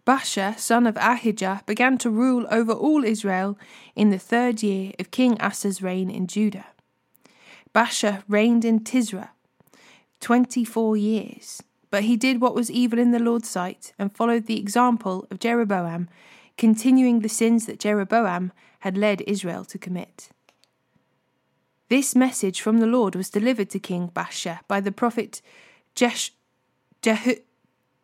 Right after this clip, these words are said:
Jehusan of Hanani. "I lifted you out of the dust to make you ruler of my people Israel, but you have followed the evil example of Jeroboam. You have provoked my anger by causing my people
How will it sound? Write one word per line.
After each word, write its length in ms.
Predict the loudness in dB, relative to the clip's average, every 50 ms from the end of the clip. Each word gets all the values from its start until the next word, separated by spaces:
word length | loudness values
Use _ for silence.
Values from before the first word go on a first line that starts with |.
| _ _ _ _ _
Jehusan 640 | -2 0 0 0 -2 -4 -6 -6 -6 -8 -8 -8 -10 _ _ _ _ _ _ _ _ _ -6
of 180 | -6 -6 -4
Hanani. 640 | -2 0 2 2 4 2 0 0 -4 -6 -10 -14 _ _ _ _ _ _ _ _ _ _ _ _ _ _ _ _ _ _ _ -2
"I 120 | 0 2
lifted 500 | 2 2 2 0 -2 -2 -4 -4 -2 -2
you 200 | 0 2 2 2
out 340 | 2 0 -2 -4 -8 -12 -14
of 100 | -12 -8
the 80 | -8 -4
dust 500 | 0 0 0 0 0 -6 -12 -14 -8 -4
to 100 | 0 2
make 340 | 2 2 2 -2 -4 -4 -4
you 100 | -2 -2
ruler 480 | 0 2 2 2 2 0 -2 -6 -10 -10
of 120 | -8 -4
my 200 | -4 -2 -2 -4
people 460 | -6 -6 -6 -6 -6 -6 -8 -12 -12 -10
Israel, 560 | -8 -8 -8 -8 -10 -14 -14 -16 -16 -20 -20 _ _ _ _ _ _ _ _ _ _ _ _
but 100 | -8 -6
you 280 | -2 2 2 4 4 2
have 180 | 0 -2 -4
followed 440 | -4 -2 0 0 2 2 0 -2 -4
the 120 | -6 -10 -4 0
evil 320 | 2 2 2 2 0 -2
example 640 | -2 -4 -4 -2 0 0 0 0 -4 -6 -10 -14 -12 -12 -14
of 100 | -10 -4
Jeroboam. 760 | -2 -2 0 0 -2 -2 -4 -6 -6 -8 -12 -14 -14 -16 -18 _ _ _ _ _ _ _ _ _ _
You 180 | 2 2 2 4
have 200 | 2 0 -2 0
provoked 580 | 0 0 0 2 0 0 0 -2 -4 -4 -2
my 200 | -2 -2 -2 -4 -6
anger 480 | -4 -2 -2 -2 -2 -2 -4 -6 -6 -10 _ _ _
by 160 | -4 -4 -4
causing 460 | -4 -2 0 0 2 2 4 4 4
my 180 | 4 2 2 0
people 400 | -2 -2 -2 -2 -2 -2 -4 -2